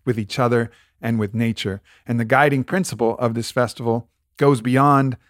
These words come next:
the leave no trace ideology. We're trying to leave it better than we found it.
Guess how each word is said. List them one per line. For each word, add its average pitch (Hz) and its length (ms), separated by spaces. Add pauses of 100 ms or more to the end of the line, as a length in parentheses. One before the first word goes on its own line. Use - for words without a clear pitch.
(120)
the 123 100
leave 120 340
no 117 160
trace 123 420
ideology. 104 600
We're 117 100
trying 143 400
to 131 140
leave 123 320
it 131 180 (380)
better 123 320
than 110 160
we 107 100
found 98 400
it. - 140